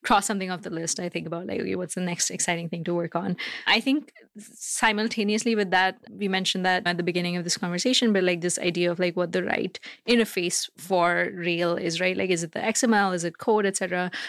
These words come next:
So I think, like, those are, like, fundamental kind of design questions, and I'm, you know, collaborating with folks and trying to figure that out now. And yeah, I think that's, like, a parallel project that I'm hoping that, yeah, you,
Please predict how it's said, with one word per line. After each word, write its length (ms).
So 140
I 80
think, 160
like, 220
those 340
are, 380
like, 180
fundamental 580
kind 200
of 80
design 480
questions, 420
and 140
I'm, 180
you 100
know, 100
collaborating 540
with 120
folks 340
and 80
trying 140
to 40
figure 280
that 160
out 220
now. 260
And 320
yeah, 160
I 80
think 160
that's, 180
like, 180
a 140
parallel 640
project 460
that 160
I'm 140
hoping 340
that, 140
yeah, 160
you, 260